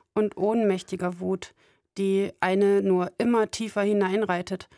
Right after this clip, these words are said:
und der heftigste Ausdruck von Hilflosigkeit ist. Kann sich ohnmächtige Wut in mächtige Wut verwandeln? Kann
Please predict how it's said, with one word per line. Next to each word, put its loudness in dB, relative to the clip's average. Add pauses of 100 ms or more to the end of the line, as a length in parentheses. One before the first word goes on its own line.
(160)
und -2
der -2
heftigste -4
Ausdruck -6
von -2
Hilflosigkeit -6
ist. -14 (1500)
Kann -2
sich -8
ohnmächtige -2
Wut -4
in 0
mächtige -6
Wut -8
verwandeln? -2 (480)
Kann 0